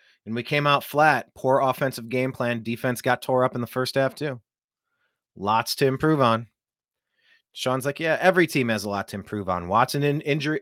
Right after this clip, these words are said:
his injury sucks, but he has time. Same with the rest of the players. "Yeah, we missed a great chance yesterday, but not everyone knew with D T R barely going five hundred in college, we really had no chance."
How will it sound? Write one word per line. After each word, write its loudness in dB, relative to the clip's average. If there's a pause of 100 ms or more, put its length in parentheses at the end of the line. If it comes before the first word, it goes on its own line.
his -4
injury 2
sucks, 4 (1400)
but -4
he 2
has 4
time. 4 (560)
Same -4
with -6
the 0
rest 2
of -8
the -14
players. -8
"Yeah, -4
we 0
missed -4
a -8
great 0
chance -4
yesterday, -2
but -4
not -2
everyone -2
knew 2
with -2
D -4
T -4
R 4
barely -2
going -2
five 0
hundred -6
in -12
college, 0 (340)
we -2
really 4
had -2
no -4
chance." -8